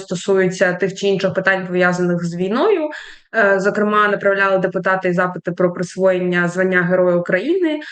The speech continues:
а, певним, е, військовослужбовцям. Там, можливо, це теж на, е, прохання їх виборців, які до них зверталися. А, були депутатські запити і щодо, е, мобілізації, щодо перетину кордону, зокрема, до речі, перетину кордону народними депутатами щодо їх, е, виїздів, е, за кордон, для закордонних відряджень.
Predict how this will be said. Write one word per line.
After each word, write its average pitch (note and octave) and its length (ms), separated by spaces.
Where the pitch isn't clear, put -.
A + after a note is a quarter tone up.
а, G#3+ 420
певним, G#3 560
е, F#3+ 140
військовослужбовцям. G3+ 1120
Там, F3 140
можливо, F3 500
це F3 100
теж F#3 260
на, E3+ 260
е, F2+ 300
прохання F#3 480
їх F3 380
виборців, A#3 480
які A3+ 160
до A3 100
них G#3 140
зверталися. F#3+ 680
А, G3+ 160
були A#3+ 280
депутатські F#3+ 680
запити F#3 720
і F3+ 340
щодо, F3+ 580
е, F3 480
мобілізації, G3 880
щодо F3 240
перетину A#3 400
кордону, A3 360
зокрема, F#3+ 320
до F#3+ 120
речі, F#3 240
перетину F#3 420
кордону F3+ 420
народними F3 440
депутатами A#3+ 1000
щодо A3 260
їх, G#3 340
е, G3+ 140
виїздів, F#3+ 640
е, F#3 560
за F#3 160
кордон, F#3 420
для F#3+ 100
закордонних F#3+ 500
відряджень. F3+ 640